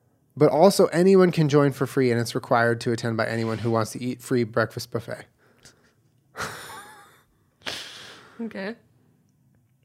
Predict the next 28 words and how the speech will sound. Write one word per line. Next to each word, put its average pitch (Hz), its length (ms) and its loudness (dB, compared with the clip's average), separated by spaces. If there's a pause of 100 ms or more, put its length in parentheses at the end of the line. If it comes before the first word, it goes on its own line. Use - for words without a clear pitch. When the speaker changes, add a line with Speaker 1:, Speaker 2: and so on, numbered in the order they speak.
(220)
Speaker 1:
The 156 140 4
wine 156 340 4
cellar 160 300 4
has 135 260 2
a, 123 140 -2 (180)
a 131 120 0
one-way 117 400 0
door. 113 320 -14 (880)
Speaker 2:
Oh 370 160 0
my 349 160 2
God. 285 600 6
<laughs> - 160 -10
Like, 311 300 4 (480)
so - 160 -6
you 247 160 4
can 247 160 4
never 214 220 4
get 208 180 2
out? 196 400 4 (100)
Speaker 1:
Well, 127 140 -2
you 113 160 -4
can, 143 280 2
you 117 40 -4
just 110 160 -10
can't 123 160 -4
use 110 140 -10
the 110 100 -8
door. 107 320 -12